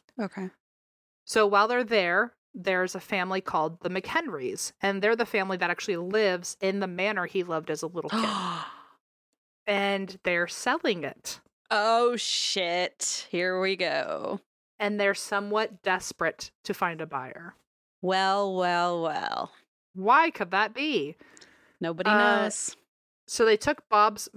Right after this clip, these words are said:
Speaker 2: first offer right away. Red flag.
Speaker 1: Big
Speaker 2: Uh,
Speaker 1: red flag. <laughs>
Speaker 2: and they said, they gave the excuse of, like, "Oh, well, his wife had to relocate for her job, like, asap,"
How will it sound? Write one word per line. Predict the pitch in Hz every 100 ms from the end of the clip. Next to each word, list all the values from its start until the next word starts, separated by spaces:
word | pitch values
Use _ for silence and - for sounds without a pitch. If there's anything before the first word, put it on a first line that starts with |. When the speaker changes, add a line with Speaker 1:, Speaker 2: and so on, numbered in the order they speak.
| 185
Speaker 2:
first | - 220 269 -
offer | 196 208 220 202
right | 180 180 226
away. | 196 170 175 214 _ _
Red | 170 165 208
flag. | - 156 147 196 - - - -
Speaker 1:
Big | 202
Speaker 2:
Uh, | 196 190 185
Speaker 1:
red | 185 208 254
flag. | - - - - - 320 277 - - - 311 - 277 277 - 262 285 -
<laughs> | 226 269 - _ - - -
Speaker 2:
and | 240
they | 240
said, | - 269 277
they | 269
gave | 269 311
the | 330
excuse | 311 - 233 240
of, | 202
like, | 202 190
"Oh, | 196
well, | 190 190
his | 196 180
wife | 190 185 190 -
had | 202 170
to | 170
relocate | 175 170 170 175 185 -
for | 185
her | 165 156
job, | - 226 220 214 202
like, | 175 160 -
asap," | 190 202 - 202 196